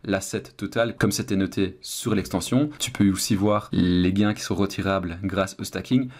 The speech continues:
et ici tu as la répartition de tous les atomes, donc de quelle façon tes atomes sont répartis sur tous les protocoles différents. Pour l'instant tu peux voir que tout est centré sur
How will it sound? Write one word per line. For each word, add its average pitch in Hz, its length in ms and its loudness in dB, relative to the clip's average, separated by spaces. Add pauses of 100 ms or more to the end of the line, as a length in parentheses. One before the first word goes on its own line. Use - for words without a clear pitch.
(300)
et 131 200 2
ici 131 320 -2
tu 123 220 0
as 110 80 4
la 104 220 0
répartition 113 720 -4 (320)
de 95 80 2
tous 127 220 4
les 98 360 2
atomes, 117 420 2 (100)
donc 110 220 2
de 98 80 2
quelle 110 160 0
façon 107 280 -2
tes 95 220 0
atomes 107 220 0
sont 92 180 -4
répartis 107 420 -2
sur 104 220 -8
tous - 100 -6
les 104 80 0
protocoles 95 560 0 (320)
différents. 107 460 2 (100)
Pour 113 140 2
l'instant 110 260 2
tu 127 80 -6
peux - 100 -2
voir 107 200 0
que - 80 -8
tout 120 320 -2
est 101 80 2
centré 107 500 0 (300)
sur 131 360 2